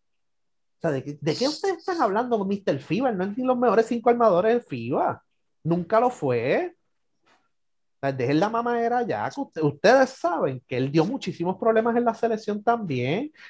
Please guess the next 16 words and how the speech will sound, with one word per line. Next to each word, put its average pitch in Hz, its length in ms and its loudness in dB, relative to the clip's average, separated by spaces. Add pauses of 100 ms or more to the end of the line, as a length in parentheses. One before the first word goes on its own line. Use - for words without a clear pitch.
y 160 120 2
parte 131 280 2
de 202 60 6
los 214 100 4
problemas 220 300 2
en 226 60 2
la 214 80 4
selección 208 420 -2
eran 214 160 2
las 208 160 0
peleas 170 260 2
pendejas 214 440 4
entre 208 240 -2
él 151 100 0
y 175 40 0
Barea. 175 680 2